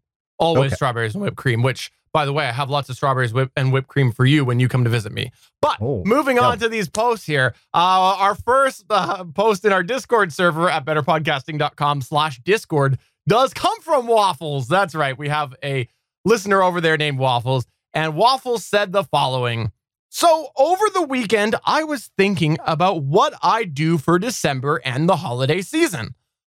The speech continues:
Speaker 1: Last year, I had a special panel discussion episode and one where I pretty much just told people thanks for being great. But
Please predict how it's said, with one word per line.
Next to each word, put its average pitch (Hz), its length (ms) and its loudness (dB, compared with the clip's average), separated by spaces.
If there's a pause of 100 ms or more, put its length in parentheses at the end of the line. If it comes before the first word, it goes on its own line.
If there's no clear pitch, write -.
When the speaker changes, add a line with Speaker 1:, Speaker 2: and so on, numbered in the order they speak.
Speaker 1:
Last 277 440 2
year, 277 240 0
I 220 160 0
had 190 300 -2
a 151 80 -8
special 247 560 -4
panel 190 440 -2
discussion 143 560 -4
episode 147 600 0
and 139 240 0
one 214 340 4
where 185 260 2
I 143 120 -4
pretty 330 400 -6
much 262 320 -2
just 214 280 -2
told 208 300 0
people 175 300 2 (100)
thanks 160 260 -2
for 262 140 0
being 165 280 2
great. 240 420 0 (720)
But 262 180 0